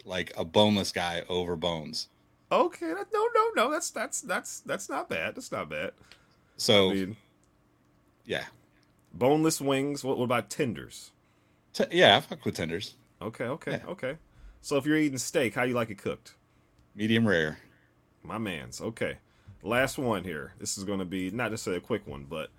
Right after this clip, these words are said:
Speaker 2: how do you feel about the Mandela effect? I was thinking about this other day. I remember going to Lucky's as a kid, apostrophe S.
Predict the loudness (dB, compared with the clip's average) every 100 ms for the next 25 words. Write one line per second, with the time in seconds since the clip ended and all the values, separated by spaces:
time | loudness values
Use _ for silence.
0 | _ _ _ -4 -2 -2 -2 -2 0 -2
1 | -4 -4 -4 -4 -2 -2 -2 -4 -8 -10
2 | -10 -20 -20 _ _ _ _ _ -8 -6
3 | -2 -2 0 -2 -2 -2 0 0 2 2
4 | 0 0 0 -2 -6 _ _ _ _ _
5 | -4 0 2 0 0 0 4 2 2 -2
6 | -2 -4 -6 -4 -4 -6 -4 -4 -4 -8
7 | -10 -2 2 2 2 -6 -2 -2 0 0
8 | 0 0 -4 -6